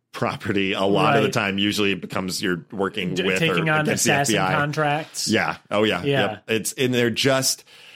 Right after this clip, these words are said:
Speaker 1: and every, they, it had a lot of controversy, of course, being very violent. There's a lot of, like we said, mentioned earlier, there are prostitutes in the game. There,
Speaker 2: Right.
Speaker 1: you can get a prostitute.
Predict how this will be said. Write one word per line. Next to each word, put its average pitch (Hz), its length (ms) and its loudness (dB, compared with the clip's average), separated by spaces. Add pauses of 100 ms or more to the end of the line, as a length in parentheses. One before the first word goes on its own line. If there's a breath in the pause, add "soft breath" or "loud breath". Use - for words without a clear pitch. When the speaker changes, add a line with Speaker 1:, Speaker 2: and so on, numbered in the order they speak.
(160 loud breath)
Speaker 1:
and 160 100 4
every, 185 240 6
they, 147 240 4
it 139 220 4
had 120 160 2
a 107 40 4
lot 101 200 4
of 104 80 -4
controversy, 117 640 2
of 110 140 2
course, 117 460 2
being 98 320 -4
very 95 300 0
violent. 104 640 0
There's 101 340 0
a 95 60 0
lot 90 220 0
of, 101 180 -2
like 101 180 -2
we 117 60 -2
said, 104 300 -2
mentioned 104 280 -2
earlier, 107 200 4
there 101 160 2
are 98 80 0
prostitutes 98 580 -4
in 107 80 -4
the 107 60 -2
game. 107 340 -2
There, 120 140 2
Speaker 2:
Right. 127 240 2
Speaker 1:
you 87 80 -4
can 90 220 -6
get 95 200 -2
a 113 60 -2
prostitute. 120 720 0